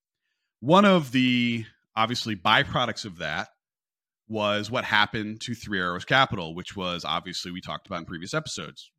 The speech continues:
you know, insolvency, which had a massive trickle-down effect. And I wanted to use this time to talk about something you guys probably have as good or better insight, and probably Alan, 'cause I know you've, you've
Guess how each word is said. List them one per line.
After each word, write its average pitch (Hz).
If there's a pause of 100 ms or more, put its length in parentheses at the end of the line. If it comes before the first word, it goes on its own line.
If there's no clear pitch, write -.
you 101
know, - (220)
insolvency, 139 (300)
which 117
had 127
a 123
massive 113
trickle-down 82
effect. - (1080)
And 151 (140)
I 156
wanted 233
to 208
use 185
this 160
time 143
to 120
talk 131
about 117
something 117
you 131
guys 143
probably 110
have 101
as 104
good 117
or 104
better 113
insight, 98 (320)
and 98
probably 95
Alan, 101
'cause 92
I 95
know 95
you've, 98
you've 101